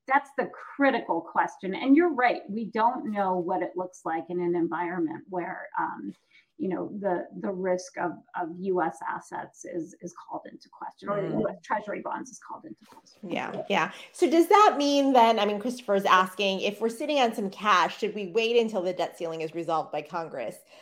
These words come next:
Speaker 2: or put it to work A S A P? I mean, if we are in this lo-, longer, higher rate scenario for longer, there's this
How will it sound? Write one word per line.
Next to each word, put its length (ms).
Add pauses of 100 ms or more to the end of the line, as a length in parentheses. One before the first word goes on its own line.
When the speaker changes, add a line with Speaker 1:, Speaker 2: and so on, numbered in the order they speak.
(260)
Speaker 2:
or 80
put 140
it 100
to 80
work 300 (160)
A 160
S 120
A 80 (100)
P? 320
I 60
mean, 160
if 140
we 120
are 180
in 100
this 180
lo-, 320 (180)
longer, 1000
higher 320
rate 340
scenario 380
for 200
longer, 800
there's 220
this 220